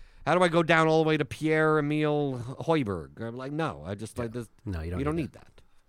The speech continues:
Speaker 1: I wouldn't put it, I wouldn't put it past anyone. I don't think I go there, but I wouldn't call you crazy if you played Milner at six K.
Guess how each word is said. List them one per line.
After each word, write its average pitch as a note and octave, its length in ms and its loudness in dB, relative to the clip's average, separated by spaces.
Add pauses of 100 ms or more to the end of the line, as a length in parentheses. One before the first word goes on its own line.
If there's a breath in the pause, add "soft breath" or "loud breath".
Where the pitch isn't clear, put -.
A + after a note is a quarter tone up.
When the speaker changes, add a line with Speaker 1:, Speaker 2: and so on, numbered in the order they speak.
(2500)
Speaker 1:
I C3+ 120 4
wouldn't F#3 320 2
put F#3 160 2
it, - 220 -2
I B2+ 100 2
wouldn't D3 360 -2
put D3 160 -2
it C3+ 120 -6
past G#2+ 540 -6 (300)
anyone. E2 520 -8 (1500)
I G#2 120 -2
don't A#2 120 -4
think G2 160 -6
I A2 140 2
go G#2 240 0
there, A2 360 -2 (480)
but G2+ 200 -4 (140)
I A#2 100 -4
wouldn't B2+ 160 0
call C#3 120 2
you A2+ 80 -2
crazy A#2+ 320 -2
if E2 60 -8
you F#2 60 -10
played F#2+ 240 -6
Milner F#2 280 -4
at - 80 -10
six - 220 -16
K. - 220 -16